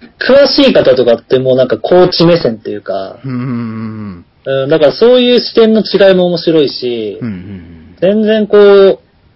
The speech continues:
Speaker 1: どちらでもない第三者みたいな視点で見てる方もいるから、
Speaker 2: はい、はい。
Speaker 1: そういうのも、
Speaker 2: うん。
Speaker 1: あの、面白いなと思って。
Speaker 2: はい、はい。
Speaker 1: うん。
Speaker 2: うーん。
Speaker 1: そこがTwitterのいいところだよね。
Speaker 2: うん。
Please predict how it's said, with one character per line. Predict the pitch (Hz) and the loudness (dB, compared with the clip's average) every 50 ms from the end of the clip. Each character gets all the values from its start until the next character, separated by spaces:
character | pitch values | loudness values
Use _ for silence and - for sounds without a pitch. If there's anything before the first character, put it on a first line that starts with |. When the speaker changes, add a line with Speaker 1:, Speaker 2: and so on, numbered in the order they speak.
| _ _ _ | _ _ _
Speaker 1:
ど | - 160 | -6 -4
ち | 165 - 214 | -4 -2 -2
ら | 208 220 | 0 2
で | 208 214 208 | 2 2 2
も | 208 202 | 2 2
な | 202 196 | 2 2
い | 190 175 | 2 2
第 | 156 190 202 220 196 | 2 2 2 2 0
三 | - 190 185 165 - | 0 -2 -2 -2 -2
者 | 156 135 | -2 -4
み | 139 131 | -4 -4
た | 131 127 | -8 -8
い | 123 | -8
な | 123 120 | -8 -10
視 | - - | -12 -8
点 | - 147 143 139 | -8 -8 -6 -6
で | 135 135 | -8 -8
見 | 151 156 | -8 -4
て | 156 143 | -4 -4
る | 120 117 | -4 -4
方 | - 127 - - 131 | -10 -10 -8 -6 -8
も | 123 113 107 104 | -8 -8 -14 -14
い | 117 127 | -14 -10
る | 127 131 131 131 127 127 127 | -8 -4 -2 -2 0 -2 -2
か | 127 117 110 | 0 0 2
ら、 | 113 117 117 - 107 101 101 98 - | 2 4 2 2 2 0 -2 -4 -6
Speaker 2:
は | - 123 120 98 | -10 -10 -10 -10
い、 | 85 80 | -12 -16
は | 85 82 82 | -18 -20 -20
い。 | _ _ _ _ _ _ - _ _ _ _ _ _ - | _ _ _ _ _ _ -20 _ _ _ _ _ _ 0
Speaker 1:
そ | 202 202 | 2 4
う | 208 | 4
い | 220 | 6
う | 208 | 4
の | 180 147 | 4 4
も、 | 139 156 170 165 156 127 113 107 - - _ _ _ _ _ _ - | 4 4 4 4 4 4 2 0 -2 -6 _ _ _ _ _ _ -10
Speaker 2:
う | 113 | -2
ん。 | 123 | 0
Speaker 1:
あ | 127 | 0
の、 | 127 127 123 120 117 113 113 110 107 | 2 2 2 2 4 2 2 0 0
面 | - 127 131 131 | 0 0 0 0
白 | - - 143 135 | 0 2 2 2
い | 123 | 4
な | 120 120 120 120 | 4 2 2 2
と | - 107 | 0 -4
思 | 101 104 101 | -8 -8 -14
っ | |
て。 | _ - - 98 98 98 101 110 - _ _ _ | _ -10 -8 -8 -6 -8 -10 -12 -18 _ _ _
Speaker 2:
は | - 123 107 95 | -12 -10 -10 -10
い、 | |
は | 90 90 92 90 90 80 - _ _ _ _ _ _ _ _ _ - | -10 -12 -14 -14 -16 -18 -20 _ _ _ _ _ _ _ _ _ -2
い。 | 143 | 0
Speaker 1:
う | |
ん。 | 143 | 0
Speaker 2:
う | 139 131 123 113 104 | 2 2 0 -4 -4
ー | 104 - - - - - - - - - - - - - - - - - - | -8 -12 -16 -18 -20 -20 -20 -20 -20 -20 -20 -20 -20 -20 -20 -20 -20 -16 -6
ん。 | - | -4
Speaker 1:
そ | - | -2
こ | - 247 254 | 0 2 2
が | 262 254 | 2 2
Twitter | 254 - 247 240 226 - - - 226 220 | 0 0 0 0 0 0 0 2 2 4
の | 214 214 | 4 4
い | 208 214 | 4 2
い | 196 - | 2 2
と | 156 117 | 0 0
こ | 117 | 0
ろ | 113 107 | -2 -4
だ | 101 | -4
よ | 95 98 | -6 -10
ね。 | 101 104 107 110 117 - _ - | -10 -8 -8 -8 -8 -10 _ -14
Speaker 2:
う | 135 | -12
ん。 | 123 113 110 104 98 98 95 95 95 92 92 | -10 -10 -10 -12 -14 -16 -16 -16 -18 -18 -20